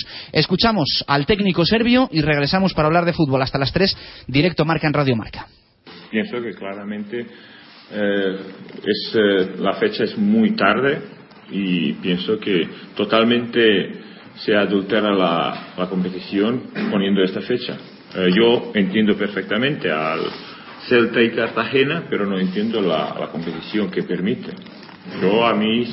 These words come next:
Speaker 2: si me dejas elegir, yo creo que también elegiría el, el, eh, siete, seis de junio o seis de junio, porque luego ya tengo, tenemos todos claro lo que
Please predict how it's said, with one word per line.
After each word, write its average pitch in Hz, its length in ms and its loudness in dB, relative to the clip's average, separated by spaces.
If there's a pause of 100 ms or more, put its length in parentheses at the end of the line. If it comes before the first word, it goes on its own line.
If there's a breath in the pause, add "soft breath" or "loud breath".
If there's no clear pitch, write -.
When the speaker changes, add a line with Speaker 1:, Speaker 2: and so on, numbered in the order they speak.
Speaker 2:
si 92 80 -6
me 90 120 0
dejas 117 420 0 (560 loud breath)
elegir, 120 580 2 (460 loud breath)
yo 110 100 2
creo 110 160 2
que 120 360 4 (500)
también 110 420 4
elegiría 107 640 2
el, 104 640 4
el, 95 420 2
eh, 80 380 0 (1300 loud breath)
siete, - 380 0
seis 131 280 4
de 110 120 2
junio 131 400 0 (120)
o 104 380 0 (140)
seis 107 180 0
de 107 80 4
junio, 175 560 2
porque - 200 -4 (120)
luego 101 580 -2
ya 92 120 -2
tengo, 104 480 0
tenemos 104 300 2
todos 107 240 0
claro 135 340 4
lo 139 180 2
que 82 600 0